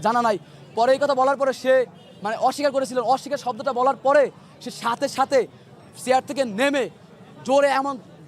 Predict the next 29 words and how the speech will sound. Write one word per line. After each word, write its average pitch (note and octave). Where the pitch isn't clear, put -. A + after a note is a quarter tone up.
ভয়ঙ্করভাবে C#4+
একটা B3+
গুন্ডাদের D#4
মতো C4+
একটা A#3
হুঙ্কার D#4
দিল। G#3+
হুঙ্কার C4+
দেওয়ার C#4
সামনে B3+
যে C#4+
মেয়েগুলো C#4
ছিল C4+
ওরা C4
ভয় G3+
পেয়ে C4
চিৎকার C4+
দিয়ে, B3
চিৎকার C#4+
দিয়ে B3+
উঠছে, A3+
"স্যার, C#4
এটা C#4
আপনি B3+
কী -
করলেন?" G3+
এটা B3
বলার C4+
পরে D4